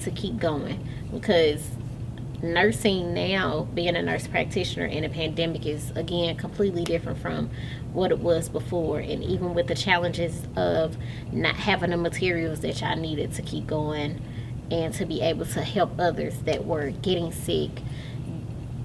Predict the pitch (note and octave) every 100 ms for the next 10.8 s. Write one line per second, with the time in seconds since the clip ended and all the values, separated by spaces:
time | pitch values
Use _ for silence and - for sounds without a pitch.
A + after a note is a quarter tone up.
0 | - - G3 - - A3 - C#4+ C#4 C#4
1 | A#3 A3+ F#3+ G3 F#3 F3+ - - - -
2 | - F#3+ A3 A3 - - F3+ E3+ - -
3 | - - - - - - - - - -
4 | - - G3 E3 D#3+ - E3 E3 D3+ B2+
5 | - - - E3+ D#3+ D#3 E3+ F3+ F3 F3
6 | E3+ F#3 F3 E3 E3 D#3+ - D#3 C#3+ D#3
7 | E3+ D#3+ D3 D3 C#3 - - - - -
8 | - - G3+ F#3+ F#3 C#3+ F#3+ F3 D#3 -
9 | - - - - - - - E3+ E3+ D#3
10 | - - - F3+ F3 E3+ E3